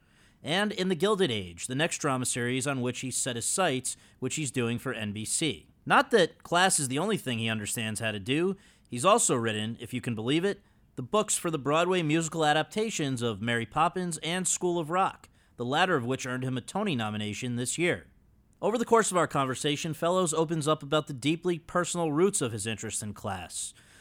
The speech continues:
about how he wound up spending decades of his life prior to Gosford Park as a character actor on both sides of the Atlantic. You might have caught him in, for instance, the nineteen ninety-seven Bond film Tomorrow Never Dies.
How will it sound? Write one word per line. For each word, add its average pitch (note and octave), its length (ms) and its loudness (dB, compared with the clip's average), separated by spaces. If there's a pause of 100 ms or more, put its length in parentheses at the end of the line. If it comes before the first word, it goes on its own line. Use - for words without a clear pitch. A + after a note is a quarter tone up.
(120)
about C3 320 2
how D3 180 4
he D#3 140 0
wound D3+ 280 2
up D#3 120 -2
spending D#3+ 380 -2
decades D#3+ 460 0
of B2 100 -2
his A2 180 -2
life B2+ 320 -2
prior E3+ 260 2
to D3 80 -4
Gosford A2+ 460 -4
Park B2+ 320 -2 (380)
as C3 160 -2
a E3+ 60 0
character F3 560 2
actor A2 320 -2
on A2+ 140 0
both D3 260 0
sides D3 320 2
of B2+ 60 -4
the C3+ 80 0
Atlantic. C#3 640 -4 (360)
You G#2+ 80 -6
might C3 140 4
have C3+ 160 0
caught A2+ 220 0
him C3 160 0
in, B2 260 -2
for A#2 160 -6
instance, C3 420 -2
the D3+ 80 -4
nineteen D3+ 360 -4
ninety-seven D3+ 500 -2
Bond D3+ 300 0
film D#3 180 -2
Tomorrow D3+ 320 0
Never D#3 240 0
Dies. E3 560 -2